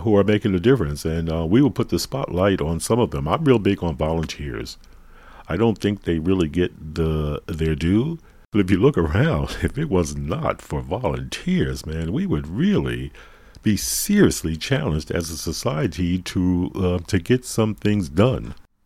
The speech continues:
And, you know, finally, <laughs> a column that had been a favorite of mine and of readers that I hope will now become a favorite, um, with listeners. I called it My Pet Peeves,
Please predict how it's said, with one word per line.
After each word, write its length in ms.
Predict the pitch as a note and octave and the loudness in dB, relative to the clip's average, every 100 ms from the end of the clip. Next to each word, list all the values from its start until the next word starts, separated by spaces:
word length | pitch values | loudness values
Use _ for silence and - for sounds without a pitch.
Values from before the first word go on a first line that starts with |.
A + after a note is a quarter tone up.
| _ - _ _ - _ - - | _ -20 _ _ -20 _ -18 -4
And, 380 | A#2 A#2 A2+ A2 | 0 2 2 2
you 160 | A2+ | 2
know, 220 | A2+ G#2 G2 | 4 4 2
finally, 760 | - A#2+ C#3+ D#3 D3 D3 D3 - - - | 0 2 2 2 2 2 2 -2 -10 -12
<laughs> 200 | - - | -10 -6
a 160 | E2+ | -6
column 560 | - - A2+ B2 B2 B2 | -4 2 4 4 2 2
that 160 | F#2 | 2
had 180 | D#2 D2+ | 2 2
been 140 | E2 D#2 | 2 0
a 60 | |
favorite 440 | D2+ F#2 G2+ F#2+ F2 | 0 2 2 4 0
of 140 | D2 | 2
mine 460 | F2 F#2 F#2 F#2+ - | 2 4 4 2 0
and 340 | F#2+ F2 F#2 | -2 0 0
of 560 | E2 E2+ E2+ E2 - D2+ | 0 0 0 -2 -2 4
readers 520 | F#2+ D2 B1+ C2+ - - - - - - | 4 4 -2 -6 -10 -20 -20 -20 -20 -6
that 200 | F2 D#2+ | -2 0
I 200 | F#2+ F#2 | 2 2
hope 280 | E2+ A2+ A#2+ _ - | 4 6 4 _ -8
will 380 | - F2+ - E2+ | -6 -4 0 0
now 420 | E2+ G2 A2 A#2 | 2 4 4 4
become 360 | F#2 F2+ G2 F2+ | 2 0 0 0
a 60 | |
favorite, 540 | - G2 F#2 D#2 E2 - | 2 2 2 0 -2 -2
um, 300 | D#2+ D#2+ D#2 | -4 -4 -4
with 140 | D#2 | -2
listeners. 580 | D#2+ F#2+ - C2+ B1 - - - - - - | 0 0 0 -10 -12 -16 -20 -20 -20 -16 -2
I 140 | G#2 | -2
called 340 | C3 D#3+ D#3 C#3 | 4 6 6 4
it 200 | G2 G2+ | 0 0
My 200 | G#2 G#2+ | -2 -2
Pet 380 | - G#2 - | -2 -4 -4
Peeves, 500 | - A2 D#2 B1+ B1+ | -2 -2 0 -6 -10